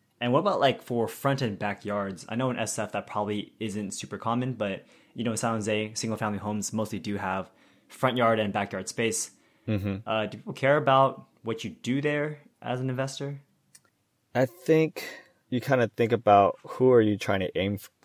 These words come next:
Speaker 2: aim at? Are you trying to have families coming in? Of co-, of course, when you have families coming in, you kinda want the backyard for their kids. That's what I'm having a lot of priorities with my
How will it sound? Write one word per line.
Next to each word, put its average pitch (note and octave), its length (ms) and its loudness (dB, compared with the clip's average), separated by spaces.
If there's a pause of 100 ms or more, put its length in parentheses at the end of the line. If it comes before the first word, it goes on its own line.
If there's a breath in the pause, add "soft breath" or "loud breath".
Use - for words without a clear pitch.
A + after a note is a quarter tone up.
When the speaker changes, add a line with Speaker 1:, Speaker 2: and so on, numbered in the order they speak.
(100)
Speaker 2:
aim G2+ 180 6
at? F2+ 180 0
Are F2+ 80 2
you F#2 360 2
trying F#2 380 -4
to - 80 -14
have - 220 -8
families A2 540 2
coming A2+ 300 -2
in? A2+ 260 -2
Of - 140 -12
co-, A2+ 240 4
of G#2 160 -4
course, C3+ 380 2
when G2+ 140 -2
you G2+ 60 -2
have G#2 180 -4
families G#2 480 0
coming G2 300 -6
in, F#2+ 320 -4 (300)
you G2+ 100 -6
kinda A2+ 240 -2
want G2 220 2
the - 80 -2
backyard F2 520 0
for - 160 -4
their - 120 -8
kids. - 480 -6
That's - 260 -2
what F#2+ 140 2
I'm F2+ 160 2
having F#2 540 0 (440 soft breath)
a F#2 100 0
lot F#2+ 220 2
of D2+ 720 -2 (420)
priorities G2 840 4 (260)
with G#2 180 0
my G2 460 4